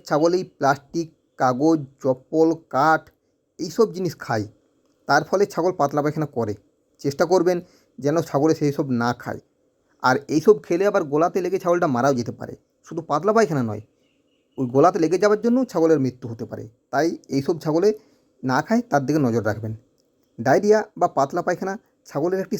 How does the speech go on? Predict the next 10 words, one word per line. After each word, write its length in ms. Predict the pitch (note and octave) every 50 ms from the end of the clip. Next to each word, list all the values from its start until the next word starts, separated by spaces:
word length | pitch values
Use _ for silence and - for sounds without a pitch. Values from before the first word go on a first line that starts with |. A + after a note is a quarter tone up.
| - -
সাধারণ 360 | - C3+ B2+ D#3+ E3 F#3 F3
সমস্যা, 440 | D3+ - - B2 A2 - - - - - - _ _ _ _ _ _ _ _ _ _ _ _
যা 120 | C#3 E3+ F3 D#3+ C3+
নানা 200 | B2+ C#3+ F3+ G#3+
কারণে 300 | G#3+ - G3 F#3+ F3+ D3+
হতে 200 | B2 B2 A#2 B2
পারে। 220 | A#2 A#2+ C3 - - - _ _ _ _ _ _ _ _ _ _ _ _ _
এটা 160 | C3 B2+ F#3+ G3
নিয়ে 160 | G#3+ A3+ G#3+
খুব 160 | A3 - G#3+